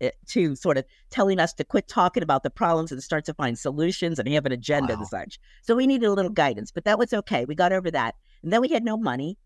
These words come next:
Speaker 1: and then we just started to pray, "Lord, we need resource. We, we are stay-at-home moms. We're on a, you know, minuscule budget. How are we gonna afford this?" And we also had to pare down our dreams, Eric. You know, when you're competing with the Girl Scouts U S A, you're competing with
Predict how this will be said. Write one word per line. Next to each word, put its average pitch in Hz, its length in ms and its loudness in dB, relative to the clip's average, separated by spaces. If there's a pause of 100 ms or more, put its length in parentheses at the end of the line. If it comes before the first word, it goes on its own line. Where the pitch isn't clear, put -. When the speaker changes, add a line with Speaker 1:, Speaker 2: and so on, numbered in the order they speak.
(100)
Speaker 1:
and 175 180 0
then 170 160 2
we 165 80 0
just 170 200 -2
started 160 260 2
to 214 100 -6
pray, 175 440 2
"Lord, 165 400 2
we 180 180 -2
need 196 180 0
resource. 147 600 -2
We, 180 240 0 (240)
we 185 160 4
are 165 60 2
stay-at-home 175 520 0
moms. 190 400 2
We're 156 120 0
on 156 160 2
a, 131 100 -4 (280)
you 156 160 -2
know, 123 80 0
minuscule 185 560 0
budget. 165 340 2
How 170 120 0
are 156 40 0
we 170 80 -2
gonna 139 220 -2 (120)
afford 185 380 0
this?" 165 180 2
And 160 140 -8 (320)
we 262 120 2
also 392 300 2
had 370 140 0
to 240 80 2
pare 226 280 -2
down 196 220 0
our 165 140 0
dreams, 170 400 -4
Eric. 127 340 -2
You 190 60 0
know, 180 100 2
when 170 140 2
you're 214 200 -2 (200)
competing 202 480 -2
with 160 140 0
the 143 60 -2
Girl 165 240 2
Scouts 147 380 0
U 135 100 0
S 131 220 -2
A, 139 340 0 (280)
you're 214 160 0
competing 175 500 0
with 139 160 0